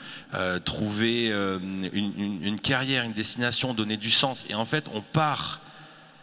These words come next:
du besoin et on, on, on essaye de mettre Christ au milieu de tout ça. Donc, moi, à chaque fois que je vais à la messe,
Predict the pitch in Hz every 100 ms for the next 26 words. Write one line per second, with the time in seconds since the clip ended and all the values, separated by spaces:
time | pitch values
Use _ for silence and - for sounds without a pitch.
0 | - - - - - 135 127 127 110 107
1 | 117 131 180 - - - 113 123 - 110
2 | 107 107 104 101 104 107 143 123 110 113
3 | 120 - - - 151 143 120 110 107 104
4 | 104 - 95 - - - - 101 - -
5 | - - - - - 110 139 131 123 -
6 | 139 - 110 104 110 107 90 - - -
7 | - - 98 92 95 113 147 - - -